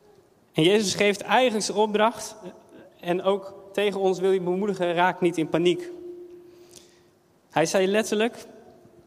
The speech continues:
eh, dat ik dit als startpunt mocht nemen en tegen jullie mocht zeggen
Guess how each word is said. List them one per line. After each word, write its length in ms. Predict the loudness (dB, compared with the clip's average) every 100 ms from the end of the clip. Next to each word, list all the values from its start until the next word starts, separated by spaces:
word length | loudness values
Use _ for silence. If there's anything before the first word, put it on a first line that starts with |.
| _ _ -20 -20 _
eh, 380 | -2 0 0 -2 -8 -16 -2
dat 180 | 0 0
ik 120 | 2
dit 340 | 2 2 -12 -16 -20 -6 0
als 140 | 0
startpunt 460 | 2 0 2 -2 2
mocht 160 | 2
nemen 380 | 2 -2 -2 -4
en 80 | -2
tegen 260 | -2 0
jullie 160 | 0 2
mocht 200 | 0 0
zeggen 460 | -4 -4 -4 -6